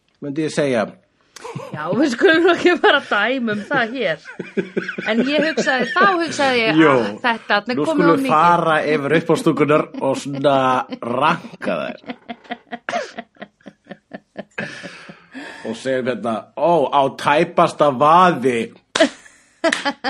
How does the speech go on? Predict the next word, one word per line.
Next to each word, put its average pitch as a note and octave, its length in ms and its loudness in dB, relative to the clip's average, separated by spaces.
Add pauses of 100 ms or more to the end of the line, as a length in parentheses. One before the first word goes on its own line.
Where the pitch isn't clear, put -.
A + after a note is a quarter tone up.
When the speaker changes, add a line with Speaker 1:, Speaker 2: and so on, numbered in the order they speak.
(1500)
Speaker 1:
Frumlegt. F#3 1400 4